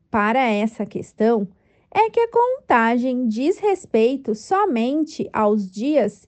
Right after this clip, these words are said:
em que os noivos trabalham, pois não haveria sentido contar o domingo se a pessoa não comparece ao trabalho naquele dia.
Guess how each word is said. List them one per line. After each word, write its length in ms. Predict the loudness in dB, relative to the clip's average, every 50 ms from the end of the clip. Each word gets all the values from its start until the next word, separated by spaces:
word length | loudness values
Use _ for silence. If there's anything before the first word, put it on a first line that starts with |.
| _ _ -4
em 220 | -2 -2 -2 -2
que 120 | 0 2 2
os 160 | 2 2 2
noivos 640 | 2 2 2 2 2 2 0 0 -2 -6 -6 -8 -14
trabalham, 720 | _ -4 -2 -2 0 2 2 2 2 0 -4 -8 -8 -10 -12 -14 _ _ _ _ _ _ _ _ _ _ _ _ _ _ _ _ _
pois 300 | 4 4 4 4 2 -2
não 420 | -4 -2 0 0 0 2 2 2 2
haveria 400 | 2 2 2 0 2 2 0 0
sentido 640 | -2 -2 -4 -4 -4 -4 -6 -6 -8 -6 -6 -6 -6 -4
contar 720 | -2 -2 0 0 0 -2 -2 0 0 0 0 0 -2 -6 _
o 100 | -4 -4
domingo 720 | -2 -2 0 0 0 2 2 2 2 0 0 -2 -4 -6 -12 _ _ _ _ _
se 220 | _ -10 0 2 4 4 4 4
a 40 | 2
pessoa 720 | 2 0 0 0 0 2 4 6 6 6 6 4 2 -2 -6 _ _ _
não 460 | -6 -4 -2 0 2 2 2 0 0
comparece 760 | -2 -2 -2 -2 -2 -2 -2 -2 -2 -2 -4 -4 -6 -4 -4
ao 120 | -4 -2
trabalho 500 | -2 -2 -4 -2 -2 -2 -2 -2 -2 -2
naquele 460 | -2 -4 -4 -4 -2 -2 -2 -2 -2 -4
dia. 300 | -6 -8 -12 -12 -14